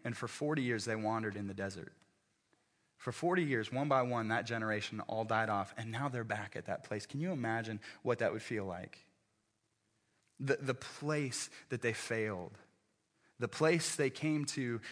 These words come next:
that place that, that reminded them of the failure, that place that reminded them of their past, that place that reminded them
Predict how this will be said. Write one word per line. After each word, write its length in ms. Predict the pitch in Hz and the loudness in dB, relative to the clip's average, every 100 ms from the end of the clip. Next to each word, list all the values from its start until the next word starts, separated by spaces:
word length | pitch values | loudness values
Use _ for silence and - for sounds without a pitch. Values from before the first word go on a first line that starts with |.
| - | 4
that 180 | 139 - | 6 6
place 400 | 156 156 139 - | 6 6 6 4
that, 260 | 143 139 139 | 2 4 4
that 120 | 135 | 6
reminded 560 | 131 131 143 170 160 | 6 6 8 6 4
them 240 | 131 135 127 - | 4 4 2 0
of 140 | - 120 | 0 2
the 80 | 117 | 0
failure, 560 | - 135 135 127 120 | 2 6 6 6 4
that 200 | 117 139 | 6 6
place 300 | - 160 151 | 6 4 4
that 100 | 165 | 2
reminded 520 | 131 131 143 160 151 | 4 6 6 6 4
them 180 | 139 135 | 4 4
of 160 | 143 127 | 4 4
their 120 | 127 | 4
past, 440 | - 143 131 120 | 4 4 4 4
that 200 | - 135 | 4 4
place 260 | - 160 151 | 6 4 4
that 80 | 127 | 2
reminded 500 | 127 131 143 180 143 | 4 6 6 6 4
them 220 | 143 131 | 4 4